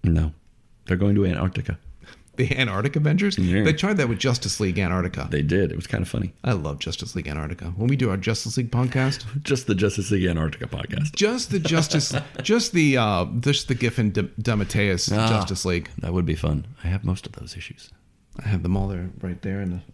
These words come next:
Speaker 2: the,
Speaker 1: Oh, you have the
Speaker 2: you
Speaker 1: collections.
Speaker 2: can borrow them. I have the collections. I had them in single issue form, but now I have the collections.
Speaker 1: I need to do more of that.
Speaker 2: Yes, you do, because I, dear
Speaker 1: <laughs>
Speaker 2: listener, I do not have the Solo Avengers issues, and they are not on Marvel Unlimited, which means I had to borrow Jason's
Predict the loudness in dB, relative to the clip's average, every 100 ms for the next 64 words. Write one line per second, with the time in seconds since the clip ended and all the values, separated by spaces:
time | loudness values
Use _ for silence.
0 | -10 -2 0 2 0 -2 -2 -2 -2 -4
1 | -6 -6 -8 -8 -8 -8 -8 -8 -4 -4
2 | 0 2 4 4 2 0 0 2 0 0
3 | -2 -2 -2 -2 -2 -4 -6 -8 -8 -10
4 | -12 -14 -20 -10 0 2 2 0 2 2
5 | 2 0 -2 -2 -10 _ -20 -20 -20 -20
6 | -14 0 2 4 2 2 2 2 2 2
7 | 2 2 2 0 -4 -4 0 2 4 2
8 | 2 2 2 2 2 0 0 2 2 2
9 | 4 2 2 2 2 2 2 2 2 2
10 | 2 2 2 2 2 2 4 2 2 2
11 | 2 0 0 0 2 2 2 0 -4 -14
12 | -2 2 2 4 4 4 2 2 0 2
13 | 0 2 0